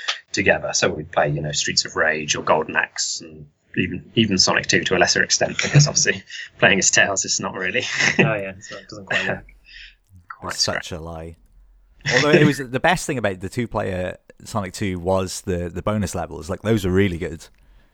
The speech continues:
Speaker 3: Like, they, they
Speaker 1: Yeah,
Speaker 3: felt like
Speaker 1: yeah.
Speaker 3: proper two-player. The other ones, it was just, it was, re-, it was
Speaker 2: Yeah.
Speaker 3: Sonic and the other one if they could catch up, basically.
Speaker 2: Yeah,
Speaker 1: That
Speaker 2: it was
Speaker 1: was
Speaker 2: really
Speaker 1: it.
Speaker 2: strange, that design, 'cause I was playing it through re-, again recently, 'cause I play this game way too much.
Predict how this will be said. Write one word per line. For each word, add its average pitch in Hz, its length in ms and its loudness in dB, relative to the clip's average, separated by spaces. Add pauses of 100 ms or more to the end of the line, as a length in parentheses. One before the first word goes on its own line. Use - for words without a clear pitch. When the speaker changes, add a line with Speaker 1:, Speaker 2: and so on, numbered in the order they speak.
(340)
Speaker 3:
Like, 90 160 0
they, 92 160 2
they 95 140 4
Speaker 1:
Yeah, 95 220 4
Speaker 3:
felt 90 180 4
like 85 120 0
Speaker 1:
yeah. 127 100 6
Speaker 3:
proper 90 220 4
two-player. 87 420 2
The 98 120 6
other 101 100 2
ones, 82 260 0
it 87 60 0
was 73 120 -4
just, - 280 -4
it - 60 -6
was, - 160 -2
re-, 95 160 4
it 87 80 -2
was 95 80 4
Speaker 2:
Yeah. 185 60 4
Speaker 3:
Sonic 101 380 6
and 85 320 -2 (160)
the 95 160 4
other 90 160 6
one 87 160 6
if 87 120 2
they 90 100 4
could - 160 -2
catch - 300 0
up, - 320 0
basically. 80 500 -10 (220)
Speaker 2:
Yeah, 254 180 -6
Speaker 1:
That - 40 -2
Speaker 2:
it - 40 2
was 233 80 2
Speaker 1:
was 277 100 2
Speaker 2:
really 311 100 4
Speaker 1:
it. 302 40 6
Speaker 2:
strange, 226 400 -2
that - 120 -4
design, 101 280 -6
'cause - 120 -4
I 131 40 2
was 139 80 0
playing 220 220 0
it 147 80 0
through 175 140 4
re-, 160 120 4
again 139 220 6
recently, 143 400 4 (360)
'cause - 140 -10
I 98 80 -2
play 104 140 -2
this 95 140 -4
game 95 180 -4
way 95 100 -2
too 101 160 -8
much. - 300 -8